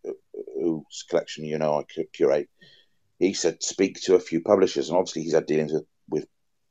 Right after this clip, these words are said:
publishers as well himself. And, um, so I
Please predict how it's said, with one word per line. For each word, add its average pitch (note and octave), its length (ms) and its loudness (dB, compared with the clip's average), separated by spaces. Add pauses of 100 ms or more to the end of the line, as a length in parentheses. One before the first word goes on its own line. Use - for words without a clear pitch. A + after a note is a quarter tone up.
(240)
publishers C#2+ 600 -2
as C2+ 120 -8
well D2+ 260 2
himself. C#2 500 -2 (760)
And, A2+ 260 10
um, A#2+ 400 8 (320)
so A#2 320 10
I A2 140 4